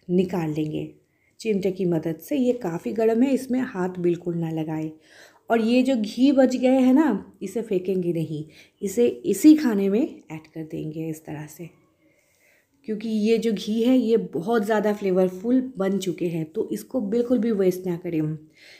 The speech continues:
और इसे डालने के बाद अभी इसे अच्छे से मिक्स कर देंगे और फिर ये गर्मा गर्म सर्व करने के लिए तैयार है। इसे आप रोटी, पराठा कुछ भी देकर सर्व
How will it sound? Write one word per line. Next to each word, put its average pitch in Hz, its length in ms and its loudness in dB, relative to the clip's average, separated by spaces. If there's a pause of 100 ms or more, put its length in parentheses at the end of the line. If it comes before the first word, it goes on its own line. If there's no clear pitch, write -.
(160)
और 180 160 2
इसे 185 200 0
डालने 180 380 2
के 190 140 -2
बाद 190 420 -4
अभी 233 320 6
इसे 269 240 -4
अच्छे 185 420 -6
से 302 280 2 (180)
मिक्स 160 340 -2
कर 175 160 -8
देंगे 151 340 -4 (560)
और 165 100 -6
फिर 262 320 -2
ये 240 320 4 (240)
गर्मा 196 320 -2
गर्म 190 260 2
सर्व 170 420 -4 (120)
करने 185 200 -2
के 190 140 -4
लिए 226 180 2
तैयार 156 420 -2
है। 151 240 -6 (380)
इसे 220 200 -4
आप 226 220 -2
रोटी, 190 520 2
पराठा 185 560 -6
कुछ 208 260 -8
भी 208 160 -2
देकर 180 340 0
सर्व 165 400 -2